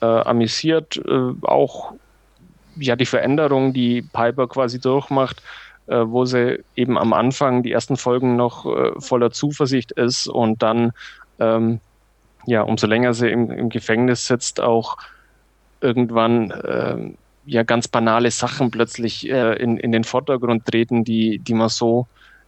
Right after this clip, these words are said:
äh, eigentlich überhaupt nicht erwarten, äh, würde, weil sie zum Beispiel, ähm, einmal ja am Telefon eine Telefonkonferenz, äh,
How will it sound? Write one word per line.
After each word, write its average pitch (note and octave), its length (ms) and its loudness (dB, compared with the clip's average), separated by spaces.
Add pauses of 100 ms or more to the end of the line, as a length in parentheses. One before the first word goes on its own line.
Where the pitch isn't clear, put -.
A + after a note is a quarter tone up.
äh, B2 80 0
eigentlich A#2 480 0
überhaupt A#2 420 -2
nicht A2 160 0
erwarten, A#2 640 0
äh, A#2 320 2
würde, A#2+ 440 0
weil A2+ 100 4
sie A#2 120 0
zum A#2 140 0
Beispiel, A2+ 380 0 (520)
ähm, A2 380 0 (1040)
einmal A#2+ 500 2 (340)
ja A2+ 200 2
am B2+ 160 -4
Telefon B2+ 580 0
eine A#2 160 2
Telefonkonferenz, B2+ 1160 0
äh, A#2+ 400 0